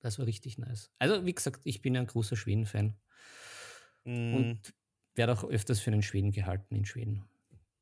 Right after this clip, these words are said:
Speaker 1: Da schließt sich der Kreis.
Speaker 2: Sehr gut.
Speaker 1: Ja.
Speaker 2: Ja, cool. Ähm, hätten wir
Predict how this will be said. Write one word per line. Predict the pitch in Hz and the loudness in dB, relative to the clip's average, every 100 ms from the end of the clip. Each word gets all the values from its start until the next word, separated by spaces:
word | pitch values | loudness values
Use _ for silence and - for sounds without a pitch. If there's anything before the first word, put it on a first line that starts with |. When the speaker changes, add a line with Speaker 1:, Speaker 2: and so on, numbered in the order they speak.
| - | -2
Speaker 1:
Da | 101 | -2
schließt | - - - | -2 -8 -6
sich | 101 | -6
der | - | -6
Kreis. | 104 - 104 | -8 -6 -6
Speaker 2:
Sehr | 101 95 | -4 -6
gut. | 98 - - | -8 -10 -2
Speaker 1:
Ja. | 131 131 131 _ _ _ _ - _ _ _ _ _ _ _ _ _ _ _ _ _ _ _ _ _ _ - - | 0 0 -4 _ _ _ _ -20 _ _ _ _ _ _ _ _ _ _ _ _ _ _ _ _ _ _ -20 -2
Speaker 2:
Ja, | 151 - | 0 2
cool. | 143 104 - - | 2 2 -2 -2
Ähm, | 120 131 131 135 135 - _ _ _ _ _ | 2 4 4 2 -2 -6 _ _ _ _ _
hätten | 101 120 - 175 | -6 -6 -4 -4
wir | 156 | -4